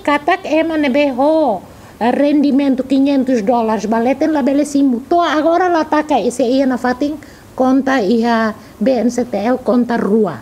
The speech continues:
Claro que até que é discriminação, eu em é jornal, mas nessa, será que o presidente da República e deputado se precisa duzentos dólares, né, para o, a, apoio econômico? Não, não é.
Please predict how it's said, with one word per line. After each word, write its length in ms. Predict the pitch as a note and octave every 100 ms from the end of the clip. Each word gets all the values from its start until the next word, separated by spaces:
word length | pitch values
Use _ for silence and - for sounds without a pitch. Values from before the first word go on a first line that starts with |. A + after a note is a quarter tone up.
| - - -
Claro 340 | F4 F4+ A4
que 80 | A4
até 160 | G4+ G4+
que 120 | G4
é 40 |
discriminação, 840 | F#4+ F#4+ G4 G4 G4 G4 F#4+ G4+ D#4+
eu 340 | B3+ D4+ B3
em 160 | D#4 D4 C#4+ C4 C4+ A#3
é 80 |
jornal, 580 | G#3+ A#3+ G3+ A3 A3+ F#4 - - - -
mas 160 | - E4+
nessa, 520 | F#4 F#4 - C#4 A3 G#3+ - - -
será 300 | F#4 G4+ G#4
que 80 |
o 20 | F4+
presidente 560 | F#4 E4+ D#4+ F4 E4
da 140 | C#4+ C4+
República 480 | C4+ D#4 C4+ C#4
e 20 | C4
deputado 460 | C4 C4 C4 A#3+
se 100 | C4 B3
precisa 400 | A#3 A#3+ B3+ A#3
duzentos 420 | G3 A#3 A3+ G#3
dólares, 360 | F#3 G#3+ G#3 F#3
né, 140 | A3+
para 180 | A3+ G3+
o, 100 | G#3+ G3+ G3 - - - -
a, 360 | F#3+ G#3 F3+
apoio 640 | G#3+ C4+ C4 B3+ A#3 F#3+ G#3+ -
econômico? 540 | G#3 B3+ B3+ E4+ G4+ C5+ - - - - - - -
Não, 140 | G4
não 320 | G#4+ A4+ G#4+ G#4
é. 220 | E4+ G#3+